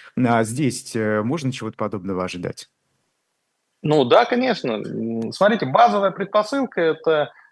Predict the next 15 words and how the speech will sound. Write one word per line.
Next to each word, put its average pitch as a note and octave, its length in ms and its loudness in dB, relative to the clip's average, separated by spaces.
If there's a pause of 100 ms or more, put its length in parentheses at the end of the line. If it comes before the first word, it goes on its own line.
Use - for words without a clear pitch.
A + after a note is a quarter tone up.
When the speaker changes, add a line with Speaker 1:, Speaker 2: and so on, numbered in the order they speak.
(220)
Speaker 2:
а, - 240 -2
вот, B2 220 -4
э, A#2+ 240 2
с - 100 -2
одной D#3 200 2
стороны, D#3 280 0
наличие E3+ 440 0
обиды, G3 260 0
а D3+ 120 4
с C#3 60 -4
другой E3 240 -2
стороны, F3 560 -2
а, A#2 420 -2
ощущение, D#3+ 680 -2
что, B2+ 520 -2